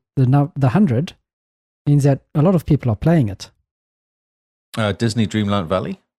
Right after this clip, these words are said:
Speaker 2: How's Battlefield
Speaker 1: <laughs>
Speaker 2: four still there? 'Cause that game came out. In fact,
Speaker 1: Yeah.
Speaker 2: one's there as well next to it. That's, that's an ancient game, isn't it?
Speaker 1: Yep, that's very strange. Good to
Speaker 2: Uh,
Speaker 1: see our
Speaker 2: Immortal
Speaker 1: Immortals
Speaker 2: Phoenix.
Speaker 1: Phoenix Rising at, at
Speaker 2: Yeah,
Speaker 1: ninety-three.
Speaker 2: that's quite cool.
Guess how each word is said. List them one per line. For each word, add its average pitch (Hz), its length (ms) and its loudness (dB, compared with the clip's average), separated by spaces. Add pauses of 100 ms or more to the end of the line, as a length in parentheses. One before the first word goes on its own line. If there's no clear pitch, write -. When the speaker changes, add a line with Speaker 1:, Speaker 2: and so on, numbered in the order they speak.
(840)
Speaker 2:
How's 240 200 -2
Battlefield 156 560 4
Speaker 1:
<laughs> - 20 -16
Speaker 2:
four 101 400 -4 (140)
still 85 280 -4
there? 73 300 -8 (640)
'Cause 117 120 -6
that 147 160 -6
game 101 180 -4
came 92 200 -6
out. 85 220 -8 (720)
In 113 80 -8
fact, 104 180 -2
Speaker 1:
Yeah. 120 80 4
Speaker 2:
one's 110 160 2
there 80 120 -6
as 80 80 -10
well 107 120 -8
next 120 220 -12
to - 100 -14
it. - 100 -18 (240)
That's, - 460 -20
that's 104 160 -14
an - 100 -20
ancient 113 360 -12
game, 73 140 -16
isn't 104 180 -20
it? - 100 -20 (320)
Speaker 1:
Yep, 131 260 0 (200)
that's - 260 -20
very 123 140 0
strange. 120 560 -2 (760)
Good 185 160 0
to 190 80 2
Speaker 2:
Uh, - 80 0
Speaker 1:
see 190 120 6
our 160 60 6 (160)
Speaker 2:
Immortal 165 80 2
Speaker 1:
Immortals 151 540 2
Speaker 2:
Phoenix. 170 500 2
Speaker 1:
Phoenix - 40 -2
Rising 147 480 2
at, - 220 -4
at - 60 -8
Speaker 2:
Yeah, 135 100 -2
Speaker 1:
ninety-three. 135 560 2
Speaker 2:
that's 226 80 0
quite - 200 -10
cool. 147 320 -8